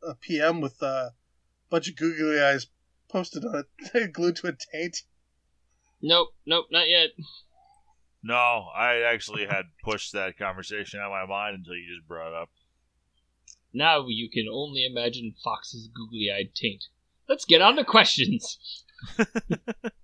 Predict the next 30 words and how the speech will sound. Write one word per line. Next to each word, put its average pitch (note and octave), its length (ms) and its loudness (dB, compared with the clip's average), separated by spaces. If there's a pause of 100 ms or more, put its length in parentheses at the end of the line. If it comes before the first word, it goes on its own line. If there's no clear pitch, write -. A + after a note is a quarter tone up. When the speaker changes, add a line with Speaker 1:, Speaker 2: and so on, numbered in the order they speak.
(1040)
Speaker 1:
Zane G3+ 460 2
Zoller G#3 380 4
says, G3 460 2
"A D#3 100 -2
farewell F#3 600 2
to B3+ 200 0
Wills." B2+ 680 -4 (2000)
Uh, C3+ 320 0
Speaker 2:
Indeed. D#3 120 4
Speaker 1:
yes. C3+ 460 6 (1200)
Good, E3 220 4
and, D#3 260 2
you D#3+ 80 0
know, F3 200 4
good D3+ 220 -2
luck E3 240 0
to F3+ 60 -8
them F3+ 240 6
in D#3 120 0
their C#3 140 2
adventures, E3 600 -4
and C3 320 -10 (760)
may, C#3 380 -4
uh, C#3 400 2 (340)
may C#3 100 -8
the D3 60 -4
force E3+ 280 0
be F#3 80 -8
with G#3 180 -2
them. A#2+ 200 -10